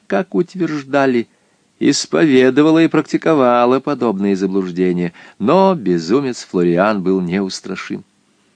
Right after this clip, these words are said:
Продолжая тщеславиться даже на дыбе, он утверждал, что ничем не обязан еретическому учению великого магистра адамитов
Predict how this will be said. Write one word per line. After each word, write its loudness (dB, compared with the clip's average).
Продолжая 2
тщеславиться -4
даже -2
на -8
дыбе, -6
он -2
утверждал, 2
что -2
ничем 2
не -2
обязан -4
еретическому -2
учению 2
великого 4
магистра -2
адамитов -2